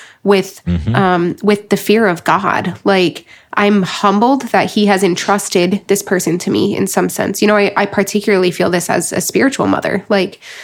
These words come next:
Speaker 1: um, and so, so those who have been placed, um, like, I've been placed in authority over them,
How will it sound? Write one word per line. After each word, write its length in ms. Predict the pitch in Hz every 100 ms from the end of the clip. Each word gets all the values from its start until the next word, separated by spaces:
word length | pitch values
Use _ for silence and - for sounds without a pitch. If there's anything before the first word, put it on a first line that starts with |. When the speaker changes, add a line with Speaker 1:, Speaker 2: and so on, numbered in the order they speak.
| - - -
Speaker 1:
um, 640 | 196 185 175 175 170 165 _ - _ _ _
and 680 | 202 190 180 180 175 170 175 - _ _ _ _ _
so, 280 | - 214 185
so 220 | - 202
those 320 | 185 202 208
who 80 | 208
have 100 | 196
been 160 | 185 180
placed, 540 | - 190 185 - -
um, 460 | 202 175 170 175 180 - _
like, 200 | - 196
I've 180 | - 190
been 120 | 196 185
placed 260 | 190 190
in 100 | 185
authority 440 | 180 180 190 175 175
over 260 | 202 233
them, 340 | 185 - -